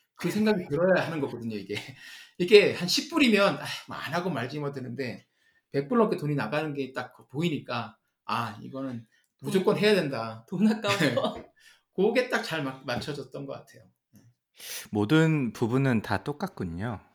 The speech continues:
Speaker 2: 네.
Speaker 1: 사람 사는
Speaker 2: 그
Speaker 1: 건 다 비슷합니다. <laughs>
Speaker 2: 예. 이 생태계의 약육강식의 어떤 그 무-, 제, 저 와이프랑 저랑 한 얘기랑 지금 똑같은 것 같아요. 그래서 사라님은 특수관계인이시니까 제가 오늘 질문을 조금 드리고 좀 인터뷰를 해보도록 하죠.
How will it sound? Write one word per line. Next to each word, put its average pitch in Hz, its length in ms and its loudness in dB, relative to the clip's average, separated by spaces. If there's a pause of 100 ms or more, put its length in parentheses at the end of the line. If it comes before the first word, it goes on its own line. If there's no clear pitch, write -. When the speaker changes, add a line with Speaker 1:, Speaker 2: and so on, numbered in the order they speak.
(100)
Speaker 2:
네. 85 360 -12 (240)
Speaker 1:
사람 233 240 2
사는 233 240 -2
Speaker 2:
그 - 180 -8
Speaker 1:
건 160 160 -10
다 - 160 -20
비슷합니다. 214 640 -6 (160)
<laughs> - 360 -4
Speaker 2:
예. 90 440 -4 (500)
이 110 120 -2
생태계의 135 1160 2
약육강식의 113 1300 0
어떤 90 680 -4
그 87 360 -8
무-, 95 120 -14 (500)
제, 120 340 6 (600)
저 131 140 2
와이프랑 131 480 4
저랑 113 300 0
한 117 160 -2
얘기랑 90 340 -4
지금 87 220 -10
똑같은 98 380 -10
것 80 80 -12
같아요. 92 160 -12
그래서 92 240 -4 (280)
사라님은 170 760 2
특수관계인이시니까 110 1900 0
제가 92 500 0
오늘 87 300 -8
질문을 101 400 -4
조금 92 300 -8
드리고 87 540 -10
좀 92 160 -10
인터뷰를 90 460 -10
해보도록 98 440 -14
하죠. 92 280 -16